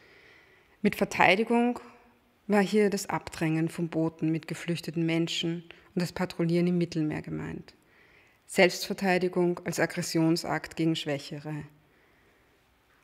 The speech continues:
Alle natürlichen Orte sind Teil pathosgeladener faschistischer Symbolaufladen-,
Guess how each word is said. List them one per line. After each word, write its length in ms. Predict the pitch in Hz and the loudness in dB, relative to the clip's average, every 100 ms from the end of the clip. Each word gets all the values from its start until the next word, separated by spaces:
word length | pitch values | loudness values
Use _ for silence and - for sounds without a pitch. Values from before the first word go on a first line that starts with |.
| _ _ _ _ _ | _ _ _ _ _
Alle 180 | - 202 | 4 6
natürlichen 540 | 233 233 226 214 196 180 | 6 6 4 2 2 2
Orte 260 | 170 180 | 2 2
sind 240 | 185 185 - | -2 -4 -2
Teil 280 | 160 165 | 0 2
pathosgeladener 960 | 170 170 160 170 - 170 165 165 170 165 | 0 -2 -2 -4 -6 -4 -2 0 0 -2
faschistischer 640 | 160 165 175 165 165 143 | 0 0 0 -2 -8 -6
Symbolaufladen-, 1000 | 160 170 160 180 170 - - 165 151 156 | -2 0 4 4 4 -2 -10 -8 -8 -8